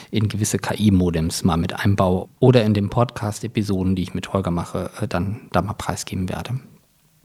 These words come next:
Also das Thema ist auch so, dass ich oft gefragt werde, „Boah, ey, krass, jetzt machst du noch eine dritte Seite. Ähm, kriegst du das überhaupt verwaltet und, und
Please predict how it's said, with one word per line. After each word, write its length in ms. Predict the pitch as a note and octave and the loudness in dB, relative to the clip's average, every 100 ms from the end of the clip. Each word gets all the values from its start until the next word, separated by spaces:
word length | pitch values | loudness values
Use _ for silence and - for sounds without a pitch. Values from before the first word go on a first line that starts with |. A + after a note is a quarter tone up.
| _ | _
Also 180 | - A2+ | -2 -2
das 100 | - | 2
Thema 260 | C3 A#2+ | 6 6
ist 240 | - G#2 - | 6 -2 -8
auch 180 | G#2 - | -8 -6
so, 320 | F#2 F#2+ C#3 - - - | 0 2 2 -2 -12 -8
dass 180 | - G#2 | -4 -4
ich 80 | - | 0
oft 160 | A2+ - | 0 -2
gefragt 320 | - G#2+ - | -4 -2 -2
werde, 120 | - | -6
„Boah, 260 | D#2+ E2 - | -2 -2 -2
ey, 100 | G2 | -6
krass, 360 | - G#2 - | -2 -2 -2
jetzt 140 | G#2 A2+ | -2 0
machst 220 | G#2+ - | 0 0
du 40 | |
noch 80 | G2 | 2
eine 140 | F2+ | 2
dritte 300 | - A2+ - | 2 4 4
Seite. 500 | G2+ F2 F#2 A2+ C3 - | 0 -2 -2 0 0 -2
Ähm, 320 | - F#2 F#2 F#2+ | -2 -2 -2 0
kriegst 240 | A#2 - | -2 0
du 40 | |
das 140 | G#2+ G#2+ | -2 0
überhaupt 220 | G2+ G#2+ | 0 0
verwaltet 720 | - E2+ E2 A2 C3+ C#3 - | 0 0 2 2 4 4 2
und, 320 | - G2+ C#3 | -2 -2 -2
und 160 | - E3+ | -4 -6